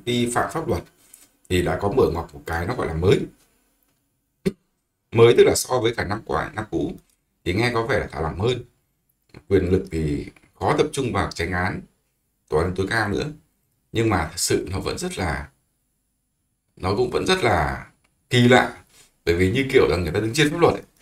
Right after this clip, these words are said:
Đây này, một các bác thấy nhá, trong cái điều một trăm lẻ năm này, xử lý thẩm phán vi phạm pháp luật. Một, trường hợp thẩm phán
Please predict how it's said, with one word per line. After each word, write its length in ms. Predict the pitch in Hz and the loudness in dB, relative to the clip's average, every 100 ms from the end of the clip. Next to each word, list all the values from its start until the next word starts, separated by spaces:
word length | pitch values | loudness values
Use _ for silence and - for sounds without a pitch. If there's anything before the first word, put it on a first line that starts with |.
| _ _ _ _ _ _ - _ _ _ | _ _ _ _ _ _ -20 _ _ _
Đây 140 | - 104 | 2 2
này, 180 | 87 69 - _ _ _ _ _ _ | 2 -2 -12 _ _ _ _ _ _
một 220 | 101 98 92 | 4 4 4
các 60 | |
bác 80 | 117 | 0
thấy 100 | 120 | 2
nhá, 220 | 113 139 147 - | 0 -2 -6 -8
trong 180 | - 101 | -6 -2
cái 100 | 113 | 2
điều 100 | 90 | 2
một 100 | - | 0
trăm 160 | - | -4
lẻ 120 | 104 78 | -4 -2
năm 180 | 95 | -2
này, 160 | 87 71 - _ _ _ _ - | -2 -4 -8 _ _ _ _ -2
xử 180 | 101 | 2
lý 140 | 85 95 | 4 2
thẩm 220 | - 73 | 0 -4
phán 300 | - 82 101 | -4 -2 -2
vi 180 | 135 123 | -4 -4
phạm 260 | - 107 - | -4 -4 -4
pháp 200 | - - | -10 -6
luật. 120 | 92 - _ _ _ _ - - _ _ _ _ _ _ _ | -6 -8 _ _ _ _ -20 -20 _ _ _ _ _ _ _
Một, 280 | 107 104 95 - - _ - - - _ _ _ _ _ | 4 4 4 -4 -20 _ -20 -20 -20 _ _ _ _ _
trường 160 | - 120 | 2 4
hợp 140 | 117 - | 4 2
thẩm 220 | 110 - | 0 0
phán 360 | 101 95 123 | 0 2 0